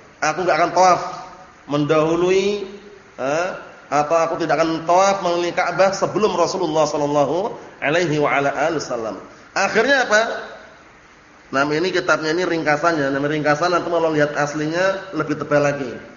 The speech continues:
Jadi ringkasannya disebutkan situ, "Nah, barakallahu fikum, saat itu Utsman bin Affan radhiyallahu anhu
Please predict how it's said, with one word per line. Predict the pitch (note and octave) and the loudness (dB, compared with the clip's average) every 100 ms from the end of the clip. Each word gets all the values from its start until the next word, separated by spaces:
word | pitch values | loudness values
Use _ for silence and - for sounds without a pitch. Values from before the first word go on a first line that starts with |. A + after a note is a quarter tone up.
| - - - | -20 -20 -14
Jadi | A#2+ B2+ D3 | -8 -4 -2
ringkasannya | C#3+ C#3+ C#3+ C#3+ E3+ G3 G3+ - - - - C#3 | 0 0 0 0 2 2 0 -6 -18 -20 -10 -8
disebutkan | - C#3+ D#3 C#3+ | -6 -4 -4 0
situ, | D3 D#3+ G3 A3 - - - - - - | -2 0 0 0 -2 -12 -18 -20 -20 -6
"Nah, | C#3 D3+ | -2 0
barakallahu | D3+ D#3 D3+ D3+ C#3+ | 2 0 2 2 0
fikum, | D#3+ E3 F#3 G#3 A#3 - - - - - | 0 -4 -2 -4 -4 -10 -14 -20 -20 -14
saat | - - D#3+ D#3+ - | -10 -2 0 0 -2
itu | G3 | -4
Utsman | F3+ E3 E3+ | -4 -4 -4
bin | D#3+ | -2
Affan | D#3 D3+ F3+ F3+ | -4 0 0 0
radhiyallahu | D#3+ D#3+ | 2 0
anhu | F3 | 0